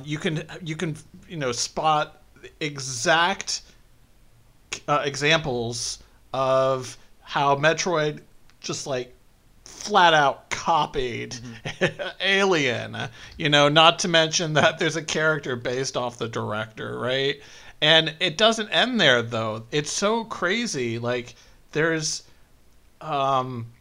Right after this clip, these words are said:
Speaker 1: there's samples from Godzilla in Met-, in Super Metroid, like Kraid's Roar and Phantoon. Uh, they're sampled from Godzilla. And there's other things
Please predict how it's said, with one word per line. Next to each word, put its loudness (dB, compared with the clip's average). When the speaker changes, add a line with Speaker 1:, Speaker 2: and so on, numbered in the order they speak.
Speaker 1:
there's -4
samples 0
from -2
Godzilla 0
in 0
Met-, 2
in 2
Super -4
Metroid, -6
like -8
Kraid's -4
Roar 4
and -6
Phantoon. -8
Uh, -12
they're 0
sampled -2
from -6
Godzilla. -8
And -2
there's 0
other 2
things -4